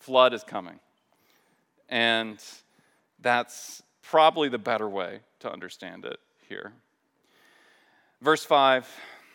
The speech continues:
"The Lord saw that the wickedness of man was great in the earth,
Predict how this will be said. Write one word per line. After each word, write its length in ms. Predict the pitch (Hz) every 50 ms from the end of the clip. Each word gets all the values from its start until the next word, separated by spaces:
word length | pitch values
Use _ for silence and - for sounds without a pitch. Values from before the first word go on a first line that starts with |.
| _ _ _ _ _ _ _ _ _ _ _ _ _ _ _ _ _
"The 80 | - 131
Lord 360 | 120 123 135 143 147 143 139
saw 560 | - - - 156 151 151 139 131 127 123 156 - - - _ _ _ _ _ _ _ _ _ _ _ _ -
that 160 | 135 123 -
the 60 | 135
wickedness 500 | 123 135 156 - - 233 240 240 220 -
of 100 | 110 190
man 320 | 202 165 165 156 151 135
was 140 | 123 120 110
great 640 | - - 117 120 139 151 151 143 123 - - - - _ _ _ _ _ _ _ -
in 140 | - 113
the 140 | 110 107 101
earth, 480 | 95 87 82 - - _ _ _ _